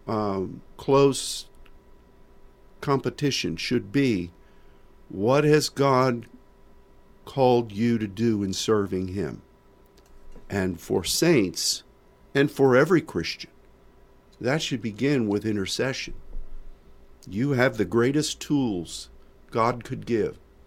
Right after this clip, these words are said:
in diversities of tongues, interpretation, in the Word of God. My goodness, the resource we have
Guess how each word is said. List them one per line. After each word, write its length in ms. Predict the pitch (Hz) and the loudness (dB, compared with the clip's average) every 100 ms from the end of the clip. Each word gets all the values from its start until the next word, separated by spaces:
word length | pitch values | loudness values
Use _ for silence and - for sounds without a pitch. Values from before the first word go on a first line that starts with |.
| - - - - | -20 -20 -20 -14
in 180 | - 110 | -6 -4
diversities 680 | 92 90 120 120 123 127 120 | -4 -2 -2 -2 -4 -4 -6
of 120 | 110 | -8
tongues, 520 | - 127 101 80 - | -4 -2 -2 -4 -8
interpretation, 1080 | 98 92 - 127 - 117 - 120 - - - | -14 -10 -2 -2 -2 -4 -2 0 -2 -6 -10
in 220 | - 113 95 | -4 -2 0
the 100 | 90 | -2
Word 500 | 80 82 110 156 127 | -4 -2 4 6 6
of 280 | 120 - - | 0 -6 -10
God. 460 | 139 151 139 92 - - - - - | 0 4 6 4 -2 -20 -20 -18 -2
My 200 | 135 156 | 2 2
goodness, 440 | 107 151 120 98 | 2 4 4 2
the 100 | 101 | 0
resource 720 | 98 101 101 101 135 160 156 | 0 -2 -4 0 4 4 2
we 200 | 135 127 | 0 0
have 500 | 113 127 135 98 80 | 2 2 2 0 -2